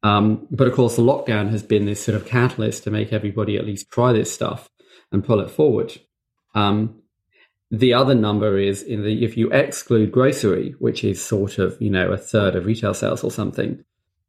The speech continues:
Um, so if you exclude grocery sales and look at everything else in the U K, it's now forty percent e-commerce.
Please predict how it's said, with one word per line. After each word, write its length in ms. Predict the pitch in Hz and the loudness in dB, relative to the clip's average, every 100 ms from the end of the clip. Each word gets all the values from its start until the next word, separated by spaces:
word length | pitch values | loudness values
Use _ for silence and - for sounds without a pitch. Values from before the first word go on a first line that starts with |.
| _ - | _ 0
Um, 340 | 110 104 113 | 2 4 2
so 120 | 135 | 2
if 80 | 120 | 2
you 100 | 131 | 4
exclude 440 | 156 - - 131 113 | 2 0 2 2 4
grocery 400 | 113 113 - 92 | 2 2 -2 -4
sales 580 | - 95 90 65 - - | -2 -2 -2 -6 -8 -2
and 120 | 107 | 0
look 140 | 107 | 2
at 60 | 107 | 2
everything 320 | 101 98 110 | 2 2 2
else 300 | 143 113 - | 4 2 0
in 160 | 127 104 | -2 -2
the 80 | |
U 180 | 101 107 | 0 -2
K, 320 | 104 113 101 | 0 0 2
it's 160 | 110 - | 0 0
now 140 | 104 | -2
forty 300 | 95 120 104 | 0 0 -2
percent 360 | 104 - 104 98 | -4 -4 -4 -4
e-commerce. 580 | 104 110 107 - - | -4 -4 -4 -6 -10